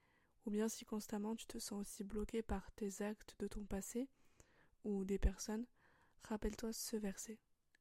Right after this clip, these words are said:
Si quelqu'un est en Christ, il est une nouvelle créature. Les choses anciennes sont passées.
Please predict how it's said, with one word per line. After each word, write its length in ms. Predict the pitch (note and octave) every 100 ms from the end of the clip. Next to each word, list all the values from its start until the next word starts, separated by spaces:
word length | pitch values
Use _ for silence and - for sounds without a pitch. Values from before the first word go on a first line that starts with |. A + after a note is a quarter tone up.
| -
Si 220 | - G#3+
quelqu'un 320 | - G#3 B3
est 160 | A#3+ A3
en 120 | G3+
Christ, 480 | - G#3+ A3 - - - - - _ -
il 100 | G#3
est 180 | G#3 -
une 80 | G#3
nouvelle 260 | G#3+ G#3+
créature. 680 | - - G3 - G3+ F#3 - - - _
Les 160 | G#3 G3+
choses 300 | - A#3 A3+
anciennes 340 | G#3 G#3 A#3 A3+
sont 200 | G#3 G3
passées. 440 | G3 G3+ - G3+